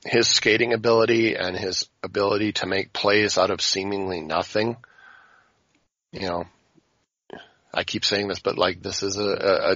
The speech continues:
different thing for us because we're not used to having a defenseman who can play like this. I mean, the only thing that I can think of is maybe Luc Bourdon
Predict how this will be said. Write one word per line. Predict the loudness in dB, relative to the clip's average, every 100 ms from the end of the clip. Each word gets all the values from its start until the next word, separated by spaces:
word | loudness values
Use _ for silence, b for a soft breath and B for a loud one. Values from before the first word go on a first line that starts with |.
| 0 0
different | 2 0 2
thing | 4 4
for | 2 2 2
us | 2 -2
because | -6 -4 -2 -2 -4 -8
we're | -4 0
not | 4 4 2
used | -2 -2 0
to | 0
having | 0 0 -4 -4
a | 0 0
defenseman | -2 -6 -4 -4 -6 -8 -8 -14 B B B
who | -8 -6
can | -6 -6 -6 -10
play | -6 0 2 2
like | 0 -4 -8
this. | -10 -6 -6 -6
I |
mean, | -10 -12 -12
the | -10 -6
only | -4 -4
thing | -4 -4
that | -2
I | -2
can | -2 -8 -8
think | -6 -4
of | -2 -2 -4
is | -6 -6 B B B
maybe | -6 -4 -4 -6 -2
Luc | -2 -2 -2
Bourdon | -2 0 2 4 2